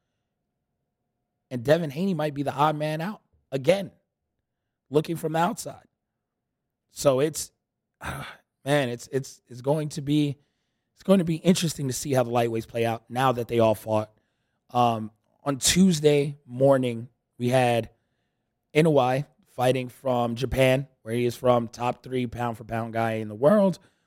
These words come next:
Bantamweight, hundred eighteen pounds, unified champion there. This was the stay busy fight. This was, "I don't wanna take too much time outside of the ring. I don't wanna leave my home country of Japan. I wanna fight in front of Japanese fans.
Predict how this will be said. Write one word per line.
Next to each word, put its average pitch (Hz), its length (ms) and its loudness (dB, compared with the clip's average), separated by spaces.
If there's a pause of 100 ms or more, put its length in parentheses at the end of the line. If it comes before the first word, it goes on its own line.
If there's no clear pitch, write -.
(340)
Bantamweight, 156 520 2
hundred 131 300 -4
eighteen 123 280 -4
pounds, 123 560 0
unified 123 420 0
champion 117 480 -6
there. 117 340 2 (680)
This 165 180 0
was 165 140 2
the 175 60 -8
stay 156 240 2
busy 131 260 0
fight. 117 300 -8 (260)
This 139 240 -4
was, 131 420 0 (200)
"I 123 80 2
don't 135 100 4
wanna 127 160 0
take 120 220 -12
too - 100 -12
much 117 160 -6
time 113 220 -4
outside 110 240 -2
of 110 100 0
the 131 40 4
ring. 151 260 0 (460)
I - 40 -20
don't 127 80 0
wanna 147 160 4
leave 143 140 -4
my 131 100 -2
home 131 180 -2
country 123 280 -2
of 110 60 -4
Japan. 117 300 -6
I 117 60 -8
wanna 113 160 -12
fight 127 300 0
in 123 60 -8
front 120 180 -4
of 110 40 -10
Japanese 113 380 -2
fans. 131 360 -2